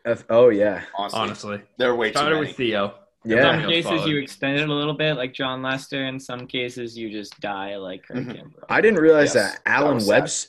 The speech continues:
Speaker 1: Alan Webster was still pitching for the Cubs up until,
Speaker 2: Really?
Speaker 1: like, like,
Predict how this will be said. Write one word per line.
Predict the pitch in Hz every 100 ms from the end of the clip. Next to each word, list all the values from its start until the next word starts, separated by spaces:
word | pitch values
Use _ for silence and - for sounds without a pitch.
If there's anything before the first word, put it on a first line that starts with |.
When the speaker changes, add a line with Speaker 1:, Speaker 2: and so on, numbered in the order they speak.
| -
Speaker 1:
Alan | 123 143 123
Webster | 95 113 - 151
was | 135 127
still | - 147 135
pitching | 151 139 143
for | 135 135 131 131
the | 120
Cubs | 131 135 131 127 123 -
up | 113 120
until, | 120 117
Speaker 2:
Really? | 113 101
Speaker 1:
like, | 90 _ _ -
like, | 110 -